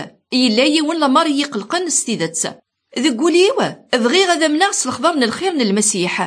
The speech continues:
i d-tbecciṛ tira iqedsen." Acu kan, imdukal-iw nnan-iyi-d belli adlis iqedsen yettuḥerref. Nnan-iyi-d belli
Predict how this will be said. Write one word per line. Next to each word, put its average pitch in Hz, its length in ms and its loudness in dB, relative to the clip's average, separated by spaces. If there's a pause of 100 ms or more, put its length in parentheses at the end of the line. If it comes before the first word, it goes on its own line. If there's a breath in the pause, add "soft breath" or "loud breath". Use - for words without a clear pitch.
i 240 120 2
d-tbecciṛ 226 600 0
tira 254 200 0 (100)
iqedsen." 170 500 -2 (400)
Acu 294 240 -2
kan, 320 240 0 (320)
imdukal-iw 330 600 0
nnan-iyi-d 349 540 0
belli 240 180 0 (100)
adlis 277 320 0
iqedsen 359 560 -2
yettuḥerref. 160 680 -4 (540)
Nnan-iyi-d 240 640 2
belli 220 240 0